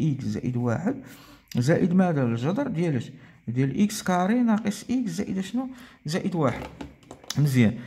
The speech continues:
دابا نشوف الاختزالات اللي غيوقعوا. هاد الإكس كاري غتمشي مع ناقص إكس كاري متقابلين، وهاد الواحد عاوتاني غيمشي مع ناقص واحد، وبالتالي اش غيبقى عندي؟ لاحظ معايا، غيبقى عندي هنا إكس وهنا شنو؟ هنا إكس. ومن طبيعة الحال إكس زائد إكس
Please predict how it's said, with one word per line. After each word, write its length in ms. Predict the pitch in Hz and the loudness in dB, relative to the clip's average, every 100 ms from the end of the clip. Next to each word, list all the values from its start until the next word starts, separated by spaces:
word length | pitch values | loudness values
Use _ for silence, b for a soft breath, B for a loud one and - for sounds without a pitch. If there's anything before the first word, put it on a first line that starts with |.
| B - | B 0
دابا 120 | 160 | 4
نشوف 180 | 240 311 | 4 2
الاختزالات 480 | 254 - 226 247 226 | -2 0 4 4 2
اللي 120 | 196 | 0
غيوقعوا. 340 | 185 175 113 | 0 2 2
هاد 180 | 113 180 | 2 2
الإكس 340 | - 208 190 - | 2 0 -2 0
كاري 280 | 190 175 | 2 2
غتمشي 360 | 135 135 135 143 | 0 -2 -2 2
مع 160 | 110 120 | 4 4
ناقص 420 | 131 127 123 135 | 2 -2 -6 -6
إكس 200 | 123 - | -6 -4
كاري 260 | 123 120 | 0 2
متقابلين، 640 | 113 113 - 127 120 196 254 B B B - | 2 0 2 2 4 2 0 B B B -4
وهاد 180 | 170 220 | 2 4
الواحد 420 | 240 247 226 233 | 6 4 4 0
عاوتاني 340 | 208 214 247 262 | 0 0 -2 -2
غيمشي 280 | 254 - | -2 -2
مع 140 | 226 226 | -2 2
ناقص 420 | 214 214 196 - | 2 0 -6 -4
واحد، 240 | 185 143 135 B B B | -2 -4 -6 B B B
وبالتالي 420 | 143 151 160 202 202 | -6 -4 0 0 0
اش 180 | 202 | 0
غيبقى 260 | 190 190 165 | -2 -2 0
عندي؟ 360 | 143 156 127 - | 0 0 -2 -4
لاحظ 280 | 151 151 151 | -2 -2 0
معايا، 220 | 135 147 | 2 2
غيبقى 340 | 208 170 165 - | 2 0 -2 0
عندي 280 | 143 131 127 | 0 2 2
هنا 280 | 127 123 123 | 4 2 4
إكس 380 | 202 285 - - B B B - | 2 2 -6 -16 B B B -2
وهنا 300 | 170 143 170 | 2 4 2
شنو؟ 280 | 160 220 262 - | 2 0 0 -2
هنا 220 | 131 175 | 0 0
إكس. 440 | - 104 - - B B B | 0 -2 -2 -10 B B B
ومن 120 | 127 | 0
طبيعة 220 | 139 170 | 2 0
الحال 500 | 165 - 254 214 196 | 0 0 2 2 2
إكس 160 | 190 135 | 2 0
زائد 360 | 143 - 160 254 | -4 -4 -4 -4
إكس 340 | 302 - - | -4 -6 -10